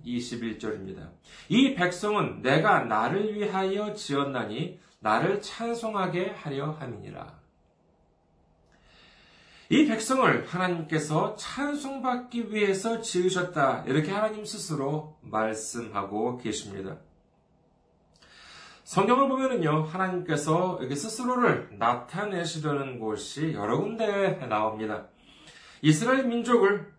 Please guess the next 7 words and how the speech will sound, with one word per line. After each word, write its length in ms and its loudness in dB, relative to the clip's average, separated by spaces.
애굽에서 680 2
이끌어내게 1200 2
하기 300 2
위해서 500 -2
하나님께서는 840 -6
모세를 800 2
보내십니다. 640 -2